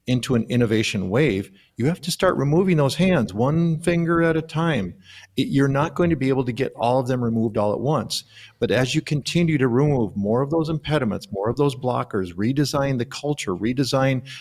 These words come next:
the process on a regular, consistent basis, that sound gets clearer and clearer and clearer. And that's, should be a key goal of leadership, is improving that resonance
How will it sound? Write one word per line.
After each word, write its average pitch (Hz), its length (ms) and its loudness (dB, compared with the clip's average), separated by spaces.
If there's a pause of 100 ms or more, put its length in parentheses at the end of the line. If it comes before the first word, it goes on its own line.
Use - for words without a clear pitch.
(120)
the - 80 -12
process 139 680 -2 (100)
on 113 120 0
a 110 80 2
regular, 139 640 2
consistent - 680 -4
basis, 117 640 0 (380)
that 107 160 -4
sound 139 320 0
gets 104 160 -2
clearer 131 580 0
and 107 160 -4
clearer 113 480 0
and 101 160 -4
clearer. - 480 -4 (640)
And 117 180 2
that's, 170 380 0 (400)
should 214 400 2
be 113 280 2
a 110 160 0
key 143 320 -2
goal 123 300 2
of 131 120 0
leadership, 190 640 0 (300)
is 123 160 0
improving 135 440 2
that 143 140 0
resonance 156 680 0